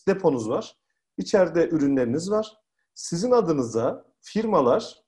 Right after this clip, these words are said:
bu işi yapan firmalar var. Bu firmalar diyor ki, "Sen internet satıcısıysan eğer ürünleri benim depoma getirebilirsin.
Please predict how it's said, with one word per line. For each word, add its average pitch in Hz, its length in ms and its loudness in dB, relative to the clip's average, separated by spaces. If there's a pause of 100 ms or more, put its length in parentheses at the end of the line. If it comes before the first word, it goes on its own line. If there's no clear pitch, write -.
bu 143 180 -4
işi 175 200 -4
yapan 170 260 0
firmalar 151 400 2
var. 139 300 -6 (360)
Bu 262 60 -4
firmalar 170 560 4
diyor 254 200 -4
ki, - 260 -6 (180)
"Sen 233 240 2
internet 214 360 0
satıcısıysan 202 760 -4
eğer 135 320 2
ürünleri 202 440 -2
benim 220 200 4
depoma 202 440 0 (260)
getirebilirsin. 165 720 -4